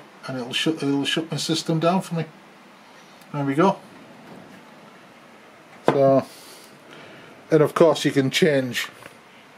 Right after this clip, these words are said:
uh, you can change levels, um, and times and everything. You can set everything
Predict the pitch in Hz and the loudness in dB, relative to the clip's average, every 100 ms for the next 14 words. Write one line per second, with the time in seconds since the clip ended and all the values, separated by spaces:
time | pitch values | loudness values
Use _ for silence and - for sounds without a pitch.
0 | - - - - - - - - 127 117 | -20 -20 -20 -20 -20 -20 -18 -2 0 0
1 | 120 - - 156 139 113 127 127 110 117 | -2 -6 0 2 2 0 2 4 4 0
2 | 127 - - - - - - - - - | 0 -4 -8 -20 -20 -20 -20 -20 -20 -20
3 | - - - - - - - - - 127 | -20 -20 -20 -20 -20 -20 -20 -20 -8 -2
4 | 123 120 117 117 - - - - - - | 0 2 2 0 -6 -18 -20 -20 -20 -20
5 | - - - - - - - - 131 131 | -20 -20 -20 -20 -20 -12 -12 -4 0 2
6 | 120 110 101 - 135 127 120 117 117 110 | 2 0 -4 0 0 0 -2 -4 -4 -4
7 | - 117 110 117 139 135 131 147 156 156 | -4 -2 -4 -2 0 0 2 2 2 0
8 | 180 160 151 135 135 | 2 2 0 0 -2